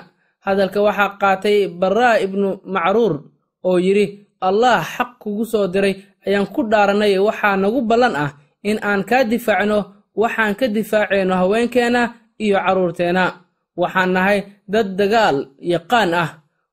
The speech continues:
waxaan ka dhaxalnay awowayaasheen." Waxaa hadalka ka soo dhex galay Abulhaytham ibnu Tiihaan, isagoo rasuulka sallallahu alayhi wasallam su'aal weydiiyey, "Rasuulkii Allow,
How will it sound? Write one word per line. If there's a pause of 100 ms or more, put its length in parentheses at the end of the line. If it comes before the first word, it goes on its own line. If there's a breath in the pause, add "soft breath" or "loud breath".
(120)
waxaan
ka
dhaxalnay
awowayaasheen." (760)
Waxaa
hadalka
ka
soo
dhex
galay (420 loud breath)
Abulhaytham
ibnu
Tiihaan, (380)
isagoo
rasuulka
sallallahu
alayhi
wasallam
su'aal
weydiiyey, (460 loud breath)
"Rasuulkii
Allow,